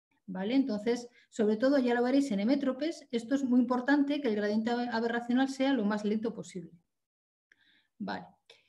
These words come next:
Y luego ya por último es mantener constante la orientación de distorsión. Si se diseña un progresivo y no se hace nada, ¿vale? Las aberraciones laterales en, en, en naturaleza serían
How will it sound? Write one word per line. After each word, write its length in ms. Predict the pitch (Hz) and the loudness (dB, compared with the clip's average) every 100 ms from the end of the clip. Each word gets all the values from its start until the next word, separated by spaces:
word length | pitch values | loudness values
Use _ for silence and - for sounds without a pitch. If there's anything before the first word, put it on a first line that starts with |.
| _ _ _ _ _ _ _ _ 269 | _ _ _ _ _ _ _ _ 4
Y 100 | 269 | 6
luego 220 | 302 320 | 6 4
ya 220 | 311 311 | 2 2
por 140 | 302 | 2
último 480 | 339 330 311 339 359 | 4 4 6 4 4
es 160 | 247 240 | 0 6
mantener 380 | 277 277 277 285 | 8 10 8 6
constante 560 | 277 269 302 320 302 320 | 4 4 4 4 4 4
la 100 | 247 | 4
orientación 520 | 226 220 220 254 262 | 2 2 0 2 4
de 80 | 285 | 4
distorsión. 720 | 247 - 180 - 202 190 - | 2 -2 -6 -4 -4 -4 -8
Si 320 | - 226 - | -2 -2 0
se 200 | 247 226 | 0 0
diseña 360 | 226 226 320 370 | 0 0 2 2
un 80 | |
progresivo 520 | 294 285 269 - 277 226 | 2 2 2 2 4 4
y 60 | |
no 120 | 226 | 4
se 140 | - 262 | 2 0
hace 240 | 247 220 214 | 0 0 2
nada, 360 | 302 262 302 - - | 4 2 -2 -8 -10
¿vale? 420 | 185 202 311 349 - - - | -4 -2 -2 -4 -14 -20 -6
Las 160 | 214 214 | -2 2
aberraciones 560 | 220 220 214 269 302 311 | 2 2 4 4 6 4
laterales 560 | 311 285 285 269 269 | 2 4 4 4 4
en, 260 | 254 233 233 | 0 0 0
en, 340 | 220 214 208 | 0 2 2
en 500 | 214 214 202 202 196 | 0 0 0 2 2
naturaleza 600 | 202 208 208 202 277 285 | 0 -2 -2 2 2 0
serían 520 | 302 226 220 208 175 | 0 0 2 2 -2